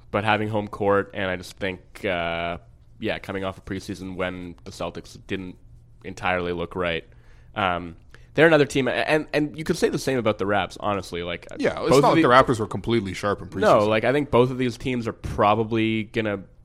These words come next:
Speaker 1: maybe stumble a little bit out of the gate, uh, and take a little bit of time to find their footing. But, um,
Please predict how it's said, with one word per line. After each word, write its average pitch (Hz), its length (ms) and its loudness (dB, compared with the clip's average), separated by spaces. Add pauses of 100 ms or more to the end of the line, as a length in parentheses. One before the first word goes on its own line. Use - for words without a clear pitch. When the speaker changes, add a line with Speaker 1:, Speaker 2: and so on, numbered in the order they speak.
(120)
Speaker 1:
maybe 104 240 -2
stumble 104 440 -2
a 90 40 -4
little 95 220 0
bit 127 160 0
out 117 140 4
of 110 60 -2
the 104 80 -4
gate, 98 380 -4 (560)
uh, - 40 -6 (320)
and 92 180 -10
take 101 200 -6
a 98 40 -8
little 98 200 -2
bit 92 100 -6
of 92 60 -8
time 98 220 -6
to 92 60 -14
find 98 240 -4
their 92 100 -8
footing. 120 420 -6 (120)
But, 95 480 -4 (240)
um, 87 520 -8